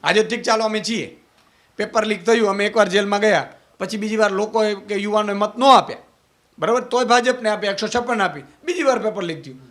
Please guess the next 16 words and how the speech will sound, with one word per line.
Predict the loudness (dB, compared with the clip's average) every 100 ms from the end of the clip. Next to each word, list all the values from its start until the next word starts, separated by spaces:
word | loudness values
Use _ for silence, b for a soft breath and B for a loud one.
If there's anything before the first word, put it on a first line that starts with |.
| _ -8
તો |
જાઓ | 0 2 2
ભાઈ | 2
હવે | 2 0
તમે. | -8 -12 _ _ _ _ _ _ _ _ _ _ _
આજે | -8 -4 -4
સ્થિતિ | -4 -8
તો | -4
એ | -2
જ | 2
આવશે | 0 0
ને, | -4 -6
મારો | -4 -2
ગેસનો | -2 -2 -4
સિલિન્ડર | -6 -4 -2 0
છે, | 2 0